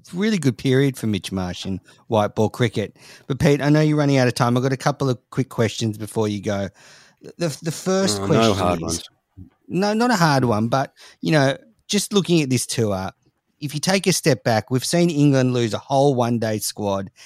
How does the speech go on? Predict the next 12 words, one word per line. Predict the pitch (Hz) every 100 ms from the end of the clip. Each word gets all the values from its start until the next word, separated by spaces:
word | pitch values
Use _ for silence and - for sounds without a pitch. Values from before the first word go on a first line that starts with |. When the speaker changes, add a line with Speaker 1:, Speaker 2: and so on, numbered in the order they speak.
| -
Speaker 1:
and | 110
then | 113 107
still | - 131 117
win | 110 107
a | 95
series. | - 104 98 98 98 - - -
We've | 135 117
seen | 135 135
India | 170 170 160 156
send | 143 - 127 117 117 101 _ _ _ _ _ _ _
two | - 170 165
teams, | - 139 127 120 113 -